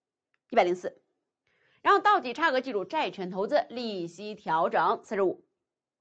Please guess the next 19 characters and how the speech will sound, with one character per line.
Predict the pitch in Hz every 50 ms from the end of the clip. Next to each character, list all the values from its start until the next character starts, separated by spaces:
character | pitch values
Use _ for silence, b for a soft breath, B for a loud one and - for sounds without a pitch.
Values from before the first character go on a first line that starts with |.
| _ _ _ _ _ _ _ _ _ _ _ _ _ _ _ _ _ _ _ _
收 | - 415 392
利 | 392 311
息 | 349 339
借 | 349 359
银 | 285 240
行 | 233 233
存 | 226
款 | 220 190
贷 | 190 165 -
应 | - 156 165 160
收 | 156 147
利 | 135 127
息。 | - - 110 - _ _ _ _ _ _ _ _ _ _ _ _ _ _ _ _ _ _ _ _ _ _ _ _ _ _ _ _ _ _ _
第 | 349 392
三 | 392 381 359
年 | 330 285
同 | 262 240
样 | 202 214
的， | 185 - -